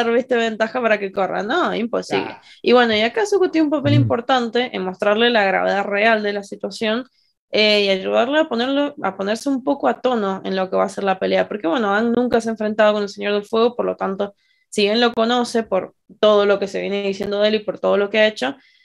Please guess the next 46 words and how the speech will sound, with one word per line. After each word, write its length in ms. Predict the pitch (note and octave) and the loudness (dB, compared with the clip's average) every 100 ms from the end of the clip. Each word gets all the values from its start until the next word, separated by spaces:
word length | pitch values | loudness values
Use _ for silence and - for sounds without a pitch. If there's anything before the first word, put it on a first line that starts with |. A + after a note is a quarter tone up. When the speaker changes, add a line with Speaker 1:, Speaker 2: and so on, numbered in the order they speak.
| _ _ _ | _ _ _
Speaker 1:
eh, 220 | G#3+ G#3+ | 2 4
no 120 | G3 A#3 | 4 2
lo 100 | B3 | 2
conoce 260 | A3 A3+ | -2 -4
en 100 | B3 | -2
persona 280 | A3 G3+ A3+ | -2 -2 -2
y 60 | A#3 | -2
no 100 | G3+ | -2
sabe 300 | - G#3 F#3 | 2 2 2
realmente 500 | F3+ F#3 F#3+ F#3+ F#3+ | 0 -2 -4 -4 -4
como 360 | F#3 F3 E3 - _ _ | -4 -8 -10 -12 _ _
lo 220 | - F#3+ - | 0 2 2
terrible 500 | F3 F3+ G3 F3+ G#3 | 0 0 0 2 2
Speaker 2:
Claro. 240 | G3 - | 2 -2
Speaker 1:
que 60 | F#3+ | -8
es 80 | F#3 | -4
el, 100 | F3+ | 0
Speaker 2:
De 140 | F#3+ | 4
hecho, 220 | A3+ A#3 A3 | 4 6 4
Speaker 1:
el 60 | |
Speaker 2:
de 80 | G3 | 6
Speaker 1:
tipo. 60 | A#3 | 4
Speaker 2:
hecho, 180 | D#4+ C4 | 2 0
nosotros 600 | F3 - C#4+ D#4 F#3+ F3 | 0 2 2 2 0 0
no 120 | F3 | 2
lo 100 | E3+ | 2
conocemos. 520 | D#3+ D3+ D3 D3 C#3 | 0 -4 -2 -2 -2
Nosotros 340 | C#3 C3+ D4 D4+ | -2 2 2 4
no 100 | G#3+ | 2
sabemos 480 | - E3 E3+ D#3 - | 4 4 4 0 -2
qué 140 | F3+ | -4
tan 280 | F3 F3+ F3+ | 0 2 2
maestro 380 | E3 D#3+ D#3+ D#3+ | 2 2 2 0
fuego 360 | D#3 E3 D3+ D3 | 0 2 4 4
es. 100 | C#3+ | 2
O 40 | |
sea, 160 | C3+ C#3 | 2 0
sabemos 340 | C#3+ D#3+ A#3 | 2 2 2
que, 320 | A#3 F3+ D3+ - - - _ | 2 0 -2 -6 -20 -20 _
eh, 300 | D#3+ D#3 C3+ | 2 2 4
debe 220 | E3 F3+ | 2 0
ser 180 | - F#3 | 0 -2
muy 140 | F3 | -2
habilidoso 560 | F#3+ F#3+ F#3 G3 G#3 B3 | -2 0 2 2 2 0
porque 320 | F#3 D#3 D3 | 0 -2 -4
hizo 420 | E3 E3 E3 D#3 | -4 -2 -4 -4